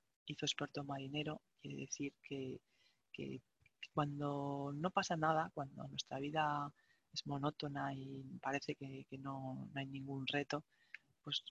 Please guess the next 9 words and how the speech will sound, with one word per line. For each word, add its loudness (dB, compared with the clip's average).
no, 2
no 6
crecemos, -6
¿no? -6
No -2
crecemos -2
lo -2
mismo 0
o -4